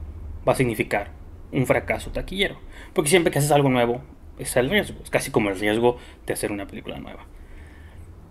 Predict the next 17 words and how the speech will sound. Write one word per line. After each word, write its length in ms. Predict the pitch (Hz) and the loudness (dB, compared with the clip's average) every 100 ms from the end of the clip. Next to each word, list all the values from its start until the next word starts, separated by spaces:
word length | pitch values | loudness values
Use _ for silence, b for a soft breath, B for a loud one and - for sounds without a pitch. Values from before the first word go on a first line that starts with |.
| - | -6
No 120 | 120 | 2
sabes 320 | 123 117 117 | 6 8 6
si 80 | 107 | 4
va 80 | 98 | 0
a 40 | |
funcionar 380 | - 107 107 117 | 0 0 0 2
o 80 | 185 | 4
no. 180 | 226 - | 2 0
A 60 | 123 | -4
veces 180 | 110 131 | 0 2
funciona, 320 | 156 151 175 | 2 2 -2
a 140 | - | -2
veces 200 | 113 117 | -4 0
no. 160 | 131 139 | 0 0
Aquí 220 | 113 - | -2 2
la 100 | - | 6
diferencia 680 | 160 180 180 175 156 190 190 | 8 8 8 8 6 4 4